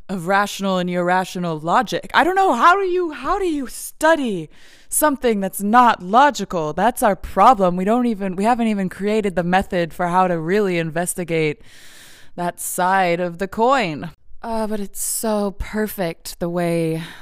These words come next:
the whole universe is both rational and irrational, because otherwise, f-, like, if it was just logical,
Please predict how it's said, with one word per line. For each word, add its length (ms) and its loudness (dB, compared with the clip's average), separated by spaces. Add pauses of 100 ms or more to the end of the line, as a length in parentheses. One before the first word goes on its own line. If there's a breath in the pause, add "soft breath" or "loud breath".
(320 loud breath)
the 100 -10
whole 220 -4
universe 760 -6
is 220 -8
both 380 -6
rational 580 -6
and 140 -8
irrational, 680 -8
because 440 -8 (300 loud breath)
otherwise, 600 0
f-, 220 -18 (160)
like, 200 -6
if 140 -4
it 100 -2
was 180 -4
just 300 0
logical, 720 4